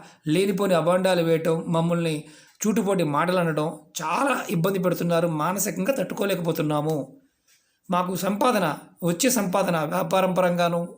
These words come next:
ఉద్యోగ పరంగాను, కుటుంబ పరంగా కూడా ఎప్పుడు ఏదో ఒక అశాంతి. ఏం చేయాలో అర్థం కావడం లేదు. పూజలు చేస్తున్నాము,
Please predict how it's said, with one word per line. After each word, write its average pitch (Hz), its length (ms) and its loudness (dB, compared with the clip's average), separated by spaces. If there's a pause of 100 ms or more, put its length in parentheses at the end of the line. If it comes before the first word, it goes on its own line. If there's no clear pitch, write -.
(100)
ఉద్యోగ 185 340 0
పరంగాను, 170 520 0
కుటుంబ 190 320 -2
పరంగా 170 340 2
కూడా 151 360 2 (440)
ఎప్పుడు 208 380 2
ఏదో 202 420 4
ఒక 202 180 0
అశాంతి. 160 600 -2 (760)
ఏం 208 140 2
చేయాలో 202 220 2
అర్థం 156 200 0
కావడం 143 280 2
లేదు. 135 300 -2 (360)
పూజలు 214 220 0
చేస్తున్నాము, 180 800 2